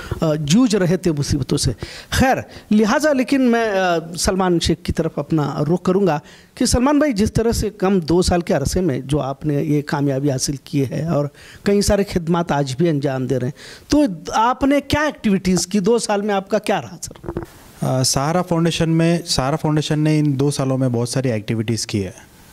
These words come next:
Speaker 2: जो काबिल तारीफ़ है। हमारे members ने बहुत, बहुत मेहनत करके, अपना दिन रात एक करके इस, ये क-, सारे काम अंजाम दिए हैं।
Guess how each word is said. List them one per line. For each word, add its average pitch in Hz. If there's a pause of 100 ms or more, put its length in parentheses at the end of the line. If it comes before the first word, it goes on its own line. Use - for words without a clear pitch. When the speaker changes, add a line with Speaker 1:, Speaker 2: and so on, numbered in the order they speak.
(200)
Speaker 2:
जो 120 (720)
काबिल 135
तारीफ़ 123
है। 107
हमारे 120
members 123
ने 131
बहुत, 120 (1080)
बहुत 127
मेहनत 127
करके, 120 (580)
अपना 131
दिन 123
रात 123
एक 123
करके 120
इस, 117
ये 127
क-, 120
सारे 120
काम 117
अंजाम 113
दिए 107
हैं। 135